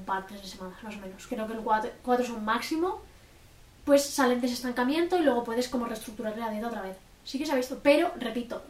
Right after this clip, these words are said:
si se hace, que se haga con un profesional, es decir,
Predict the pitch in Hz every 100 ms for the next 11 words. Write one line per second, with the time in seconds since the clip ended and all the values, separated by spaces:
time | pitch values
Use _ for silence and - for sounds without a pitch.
0 | - - - - - - - 247 208 -
1 | 202 233 262 403 480 - 208 226 214 294
2 | 247 208 - 214 208 196 185 202 190